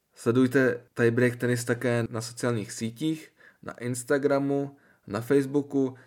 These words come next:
Můžete si poslechnout některý z našich starších podcastů.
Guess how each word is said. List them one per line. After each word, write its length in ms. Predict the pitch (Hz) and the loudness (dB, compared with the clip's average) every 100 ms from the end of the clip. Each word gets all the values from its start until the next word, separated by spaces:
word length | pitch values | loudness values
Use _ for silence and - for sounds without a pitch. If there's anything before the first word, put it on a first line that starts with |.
| - - | -20 -6
Můžete 360 | 117 117 123 | -4 -2 -2
si 140 | 120 127 | -2 -4
poslechnout 1120 | 120 120 - 120 123 120 120 117 117 117 - _ _ - | -4 -4 -4 -4 -2 2 4 4 2 -2 -12 _ _ -8
některý 640 | 107 117 123 120 117 107 - | -6 -2 2 4 4 0 -6
z 80 | 113 | -6
našich 480 | 110 - 101 - - | -6 -6 -10 -12 -12
starších 560 | - 110 - - 95 | 0 0 0 -10 -12
podcastů. 800 | - 113 117 143 143 143 - - | -4 -4 0 2 2 2 -4 -16